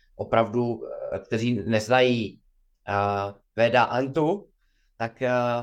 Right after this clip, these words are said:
myslejí na nějakého Rámu, Kršnu či jiného, eh, svatého nebo svatou. Eh, v našem, to je Saguna Ishvara Dhyana, neboli, eh, myslí,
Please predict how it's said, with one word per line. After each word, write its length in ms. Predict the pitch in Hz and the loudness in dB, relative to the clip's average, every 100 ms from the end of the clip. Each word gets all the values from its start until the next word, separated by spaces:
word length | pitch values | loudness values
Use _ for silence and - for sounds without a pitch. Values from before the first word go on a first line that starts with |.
| 120 _ | -8 _
myslejí 500 | 110 123 - 135 131 | -12 -10 0 2 2
na 100 | 123 | 2
nějakého 400 | 120 113 123 120 | 2 2 0 0
Rámu, 440 | 120 113 113 113 113 | 2 4 2 -2 -6
Kršnu 680 | 113 113 - - 117 110 110 | -8 -8 -8 -4 0 0 -2
či 140 | - | -2
jiného, 640 | 113 113 113 110 107 98 92 | 0 2 2 4 2 2 -4
eh, 120 | 87 | -6
svatého 640 | - 113 113 139 139 147 143 | -2 0 4 4 6 2 0
nebo 160 | 110 | -12
svatou. 540 | - 120 123 143 151 - _ _ _ _ _ 120 | -6 -4 2 2 2 -8 _ _ _ _ _ 0
Eh, 260 | 117 113 117 _ _ _ | 2 2 -2 _ _ _
v 40 | - | -6
našem, 420 | 117 147 135 - - | -4 -2 -4 -6 -2
to 60 | |
je 80 | 120 | 0
Saguna 800 | - - 113 120 131 123 123 123 - | 0 0 0 2 2 2 0 -8 -12
Ishvara 480 | 113 - 117 117 110 | -12 -6 0 2 2
Dhyana, 720 | 110 110 110 113 123 127 151 170 _ | 0 0 2 2 2 0 -4 -12 _
neboli, 540 | - 110 107 110 107 - _ _ _ _ - - | -8 -4 0 0 -2 -12 _ _ _ _ -14 -2
eh, 340 | 101 101 90 - | -2 0 -4 0
myslí, 720 | 123 123 123 123 117 117 117 | -2 -2 0 2 2 -2 -8